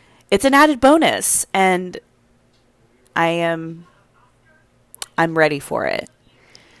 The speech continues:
So once again, I just wanted to hop on here really quickly on this beautiful Sunday morning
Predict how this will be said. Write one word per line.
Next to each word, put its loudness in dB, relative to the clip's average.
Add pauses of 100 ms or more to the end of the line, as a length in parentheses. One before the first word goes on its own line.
(120)
So 4
once 0
again, 2 (120)
I 2
just -4
wanted -4
to 0
hop -6
on 2
here -4
really 2
quickly 0
on 2
this -2
beautiful -4
Sunday 0
morning 0